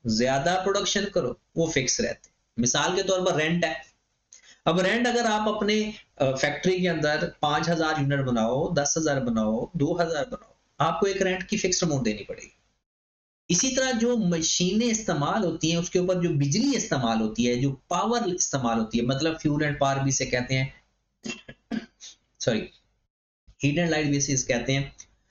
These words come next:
<coughs> तो ये जो बाकी चीजें सब, जो जैसे एक manufacturing के अंदर मशीन इस्तेमाल हो रही थी और उस मशीन के लिए electricity चाहिए, बिजली, बत्ती, जिसे आप कहते हो।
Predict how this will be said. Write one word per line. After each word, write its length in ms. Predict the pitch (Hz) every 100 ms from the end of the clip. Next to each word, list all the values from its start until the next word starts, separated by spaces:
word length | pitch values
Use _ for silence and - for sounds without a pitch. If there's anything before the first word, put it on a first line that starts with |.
| _ _ -
<coughs> 240 | 175 220 - _ _ _ _ _ _ _ _ -
तो 80 | 185
ये 160 | 214
जो 140 | 254 269
बाकी 500 | 170 131 139 - 240
चीजें 220 | 226 240
सब, 220 | 214 175
जो 280 | 165 214 -
जैसे 440 | 165 180 240 233 233 _ _ -
एक 160 | 180 180
manufacturing 540 | 175 180 190 190 214
के 60 | 202
अंदर 160 | 208
मशीन 340 | 185 170 170 175
इस्तेमाल 440 | 175 - 147 147
हो 60 | 147
रही 140 | 147
थी 100 | 151
और 120 | 160 156
उस 140 | 160
मशीन 380 | 165 147 147 156
के 80 | 160
लिए 100 | 156
electricity 440 | 143 135 - 139
चाहिए, 300 | 127 123 120
बिजली, 300 | 120 117 123 123
बत्ती, 360 | 110 - 120
जिसे 200 | 113 120 117
आप 100 | 110
कहते 220 | 104
हो। 60 | -